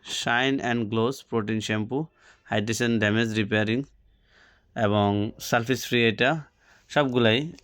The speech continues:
এই যে এটা হচ্ছে আপনার শ্যাম্পু, এটা হচ্ছে আপনার হেয়ার ট্রিটমেন্ট এবং এটা হচ্ছে আপনার প্রোটিন কন্ডিশনার, টোটাল তিনটা মিলে একটা সেটআপ ওমেগা থ্রি।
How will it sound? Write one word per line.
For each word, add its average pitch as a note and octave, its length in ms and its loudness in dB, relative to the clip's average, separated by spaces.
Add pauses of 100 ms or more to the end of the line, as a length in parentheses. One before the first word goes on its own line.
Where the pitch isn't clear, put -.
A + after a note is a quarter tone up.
(100)
এই A#2 80 -2
যে G2+ 160 -6 (320)
এটা A#2+ 200 0
হচ্ছে A#2+ 160 0
আপনার B2+ 160 -2
শ্যাম্পু, B2 680 -2 (640)
এটা A#2+ 220 0
হচ্ছে A2+ 160 -2
আপনার A#2 180 0
হেয়ার A2 300 2
ট্রিটমেন্ট B2+ 580 -2 (420)
এবং A2+ 280 0
এটা G#2+ 160 0
হচ্ছে A2+ 160 -2
আপনার A#2+ 240 -2
প্রোটিন A#2 360 0
কন্ডিশনার, G#2+ 640 -2 (440)
টোটাল C#3+ 300 2
তিনটা C3+ 320 2
মিলে B2 220 2
একটা A#2 200 0
সেটআপ F#2+ 320 -6 (600)
ওমেগা A#2 380 2
থ্রি। A#2 380 -2